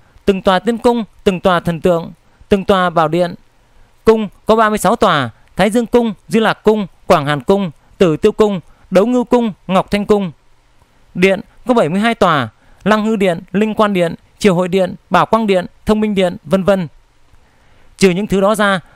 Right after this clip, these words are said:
còn có binh danh của các đại thiên binh thiên tướng, đủ mọi chủng loại, hậu cung, thông thiên hà, phóng mã trường,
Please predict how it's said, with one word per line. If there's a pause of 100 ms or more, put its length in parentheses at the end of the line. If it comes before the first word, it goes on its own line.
(100)
còn
có
binh
danh
của
các
đại
thiên
binh
thiên
tướng, (300)
đủ
mọi
chủng
loại,
hậu
cung, (280)
thông
thiên
hà, (400)
phóng
mã
trường,